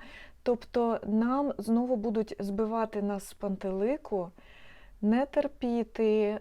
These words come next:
не залишатися на своїх умовах повернення кордонів до дев'яносто першого року, адже це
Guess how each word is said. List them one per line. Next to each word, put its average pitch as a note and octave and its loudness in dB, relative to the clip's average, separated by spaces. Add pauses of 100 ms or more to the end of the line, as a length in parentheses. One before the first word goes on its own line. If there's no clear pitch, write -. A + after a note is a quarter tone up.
не G#3 0
залишатися B3+ -2
на A3+ 0
своїх A#3 -4
умовах A3 2 (260)
повернення A3+ 2
кордонів G#3 0
до G3+ -2
дев'яносто G#3 -4
першого G3 -6
року, - -4
адже G3+ -4
це C#4 -6